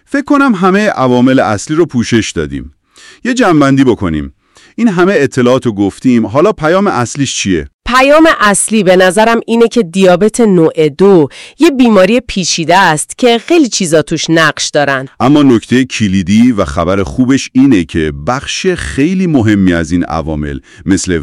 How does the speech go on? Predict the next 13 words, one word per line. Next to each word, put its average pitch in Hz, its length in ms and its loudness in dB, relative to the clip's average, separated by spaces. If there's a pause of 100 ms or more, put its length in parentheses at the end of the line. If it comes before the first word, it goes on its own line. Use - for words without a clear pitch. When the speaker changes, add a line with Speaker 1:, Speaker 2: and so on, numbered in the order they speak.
(100)
Speaker 1:
وزن، 95 540 -2 (260)
رژیم 90 360 0
غذایی، 80 640 -4
ورزش، 82 840 -6
خواب، 82 460 -4 (200)
سیگار 98 400 -2
نکشیدن، 90 720 -4 (280)
در 113 180 0
کنترل 113 580 -2
خود 214 280 -4
ما 233 200 0
هستن. 87 520 -4 (160)
Speaker 2:
دقیقاً. 156 680 0